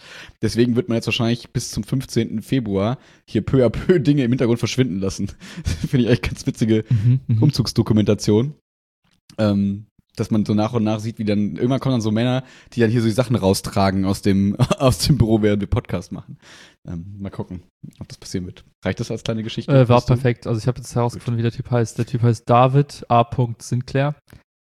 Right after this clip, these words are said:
Speaker 2: kommt aus Australien, hat
Speaker 1: Mhm.
Speaker 2: Biologie studiert und ist Professor für Genetik und
Speaker 1: Mhm.
Speaker 2: erforscht Alterungsprozesse.
Speaker 1: Mhm.
Speaker 2: Und der ist, geht's grad so ein bisschen auf, ich hab, wahrscheinlich hat er ein Buch geschrieben oder so, keine Ahnung,
Speaker 1: Mhm.
Speaker 2: äh, auf Podcast-Tour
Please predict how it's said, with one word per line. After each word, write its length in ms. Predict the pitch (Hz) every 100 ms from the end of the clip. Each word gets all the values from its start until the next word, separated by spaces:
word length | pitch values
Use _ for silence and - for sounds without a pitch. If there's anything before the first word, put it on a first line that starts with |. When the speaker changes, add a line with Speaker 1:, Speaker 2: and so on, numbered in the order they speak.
| _
Speaker 2:
kommt 200 | - 117
aus 160 | 117 113
Australien, 680 | 113 - 120 131 139 143 156 _ _ _ _ _
hat 140 | - 95
Speaker 1:
Mhm. 120 | 120
Speaker 2:
Biologie 440 | 123 120 113 123
studiert 400 | 135 139 131 139
und 80 | 120
ist 80 | 110
Professor 400 | - 113 120 123
für 180 | - 120
Genetik 720 | 113 117 131 - 160 - - _ _ _ -
und 140 | 113
Speaker 1:
Mhm. 40 |
Speaker 2:
erforscht 480 | 101 92 95 123 123
Alterungsprozesse. 960 | - 117 120 110 - - - 117 - 113 _ _ _ _ _ _ _ _ -
Speaker 1:
Mhm. 460 | 98 98 95 85 85
Speaker 2:
Und 260 | 117 - -
der 160 | 131
ist, 140 | 147 -
geht's 220 | 131 -
grad 180 | 127 123
so 120 | 131
ein 40 |
bisschen 240 | 120 135 120
auf, 260 | 117 - -
ich 100 | -
hab, 80 | 107
wahrscheinlich 300 | 104 110 110
hat 60 |
er 60 | 113
ein 40 |
Buch 160 | 131 131
geschrieben 360 | 156 - 147
oder 140 | 147 139
so, 180 | 147 156
keine 240 | - 113
Ahnung, 300 | 120 135 147 _ _ _ _
Speaker 1:
Mhm. 120 | 101 92
Speaker 2:
äh, 20 |
auf 400 | 98 117 117 120
Podcast-Tour 920 | - 151 - - - - 120 123 160